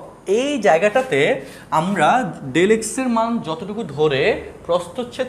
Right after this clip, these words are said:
করছিলাম সেটার value যদি কমায় দিই তাহলে কি ঘটনা ঘটে দেখো, সেটার value যদি কমায় দিই তাহলে দেখো এই যে অঞ্চলটুকু এটাকে তুমি যদি এই যে এই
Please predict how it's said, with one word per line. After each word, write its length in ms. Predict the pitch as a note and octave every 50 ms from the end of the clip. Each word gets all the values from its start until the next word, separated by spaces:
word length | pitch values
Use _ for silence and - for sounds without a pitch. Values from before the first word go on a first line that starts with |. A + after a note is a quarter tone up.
| - -
করছিলাম 480 | D3+ - - - C#3+ A#2+ A#2 B2+ E3+ A#3 C4+ - - - - - - - -
সেটার 280 | - G#3 G3 A#3 B3+ C4
value 160 | A3 A#3 A3+ A#3 A#3
যদি 100 | A#3+ A#3 - -
কমায় 320 | D#3+ D3+ E3+ G3+ A#3 - D#3+ C#3+
দিই 140 | B2+ B2+ F3+ G#3+ - - - - D#3
তাহলে 300 | D3 - G3+ C4+ C#4 C#4+ C#4
কি 60 | A#3+ D#3+ C3
ঘটনা 220 | D#3 C#3+ D3 C#3 B2+ C3
ঘটে 140 | A#2 A#2 A#2+ A#2+
দেখো, 220 | - - G#3+ B3+ D4+ C4+ - - - - - - - -
সেটার 260 | G3 F3+ G#3 A#3+ B3+ F#3+
value 140 | G#3+ A3+ A3 A3
যদি 100 | A3 A3+ A3+ -
কমায় 280 | E3 D#3+ E3+ F3+ E3+ D3 B2
দিই 160 | B2+ C#3 G3 C4 C4+ - - - -
তাহলে 360 | E3 D#3 E3 G#3+ G3+ C#3 C3 C3+ C3+ F3 A#3 B3 - - - - - - - C#3
দেখো 160 | C3+ E3+ G3+ - - F3+
এই 100 | G3+ A3 A#3 G#3 A3
যে 60 | B3 A#3+ G#3+ G3
অঞ্চলটুকু 420 | F#3+ F#3 F3+ - G3+ F#3+ G#3 E3+ E3
এটাকে 160 | D3+ E3 F#3 -
তুমি 100 | G3 G3 G3
যদি 120 | F#3 G#3 F#3+ E3
এই 60 | E3 D3+
যে 60 | C3+ A2 - - - - -
এই 60 | F3+